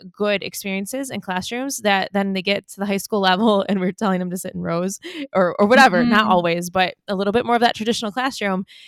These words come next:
Speaker 1: And yet they've been able to learn, they're pandemic kids who have also had very innovative elementary teachers. So it continues
Speaker 2: Yep.
Speaker 1: to push us at the secondary level too, which I love.
Speaker 2: Right. Absolutely. So let's take that notion of,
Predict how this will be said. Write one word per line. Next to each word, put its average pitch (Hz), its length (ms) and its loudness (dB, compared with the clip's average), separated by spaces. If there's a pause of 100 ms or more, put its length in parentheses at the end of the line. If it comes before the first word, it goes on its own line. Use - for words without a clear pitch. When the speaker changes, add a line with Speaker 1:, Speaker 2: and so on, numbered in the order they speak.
(120)
Speaker 1:
And 220 160 -2
yet 214 240 2
they've 220 200 2
been 202 200 -2
able 254 260 0
to 247 160 -2
learn, 180 520 0 (180)
they're 185 160 0
pandemic 185 480 -2
kids 285 460 -4
who 220 80 2
have 196 100 2
also 196 340 -2
had 196 220 -2
very 196 440 -2
innovative 180 520 -4
elementary 175 440 -6
teachers. 165 520 -8 (380)
So 202 160 -2
it 185 60 -6
continues 196 340 0
Speaker 2:
Yep. - 40 -8
Speaker 1:
to 196 60 -12
push - 280 -6
us 180 180 -6
at 175 120 -6
the 170 80 -8
secondary 170 480 -8
level 165 280 -8
too, 160 200 -6
which 160 140 -8
I 160 160 -8
love. 147 480 -16 (680)
Speaker 2:
Right. 170 540 -2 (140)
Absolutely. 185 560 -2
So - 200 -2
let's 208 260 0
take 226 320 -4
that 190 200 0
notion 185 520 -2
of, 175 380 -2